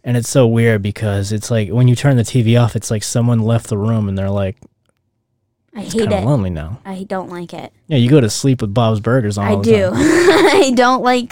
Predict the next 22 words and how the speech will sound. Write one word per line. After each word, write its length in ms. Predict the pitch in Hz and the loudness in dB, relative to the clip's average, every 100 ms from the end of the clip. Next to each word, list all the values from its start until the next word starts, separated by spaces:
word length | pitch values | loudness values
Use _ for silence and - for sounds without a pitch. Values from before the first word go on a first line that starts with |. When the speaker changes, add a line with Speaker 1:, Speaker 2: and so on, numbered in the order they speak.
| - | -2
Speaker 1:
I 100 | 202 | -2
have 120 | 196 | 0
Speaker 2:
silence. 220 | 139 135 117 | 2 2 2
Speaker 1:
dreams 300 | 117 135 107 | 2 2 0
of 100 | 101 | -2
that 140 | 110 | -4
shit. 320 | - 117 117 | -4 -4 -4
Speaker 2:
Silence 540 | - 220 226 247 254 - | -2 0 0 0 -4 -6
is 180 | 233 220 | -6 -4
not 500 | 202 202 196 196 196 | -2 0 0 0 0
my 220 | 202 208 | 0 0
best 300 | 196 202 - | -2 -4 -6
friend. 360 | 190 185 190 220 | -4 -2 -2 -2
I 120 | 190 | -2
am 220 | 190 190 | -2 -4
not 320 | 190 190 190 - | -4 -2 -2 -2
a 80 | |
fan 320 | 208 190 190 190 | -6 -6 -6 -2
of 120 | 196 | 0
it. 260 | 226 233 - - _ _ - - - _ - | 0 0 -8 -20 _ _ -20 -20 -20 _ -2
Um, 640 | 185 185 180 180 190 220 _ _ _ _ _ _ | 0 2 2 0 -2 -6 _ _ _ _ _ _
it 320 | - 190 170 | 0 2 2